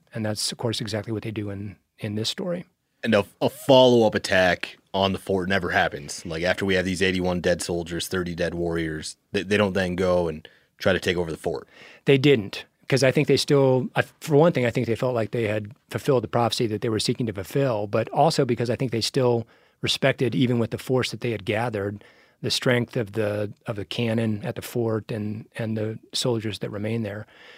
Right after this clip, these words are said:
Speaker 1: But they do end up winning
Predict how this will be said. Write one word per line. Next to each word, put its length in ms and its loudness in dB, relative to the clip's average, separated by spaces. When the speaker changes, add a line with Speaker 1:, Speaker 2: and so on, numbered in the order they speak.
Speaker 1:
But 160 6
they 140 6
do 520 4
end 220 4
up 220 2
winning 560 2